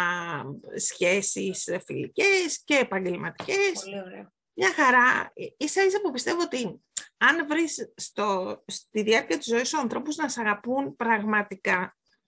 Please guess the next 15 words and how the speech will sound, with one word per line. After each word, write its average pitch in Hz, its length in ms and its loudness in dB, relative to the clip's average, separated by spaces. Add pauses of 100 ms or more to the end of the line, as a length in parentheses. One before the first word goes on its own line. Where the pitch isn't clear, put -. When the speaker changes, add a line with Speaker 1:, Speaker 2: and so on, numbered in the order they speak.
(640)
Speaker 1:
είναι 494 440 2 (440)
πολύ 339 240 4
χαζό 381 340 4
να 226 240 2
τους 208 520 0
διαγράψεις, 208 920 0
γιατί, 202 680 -2 (1500)
ε, 202 580 2
ο - 180 0
κόσμος 233 460 2
το - 80 -4
έχει 226 160 -6
φανταστεί 202 380 -2
κάπως 202 360 -2
έτσι. 190 680 -6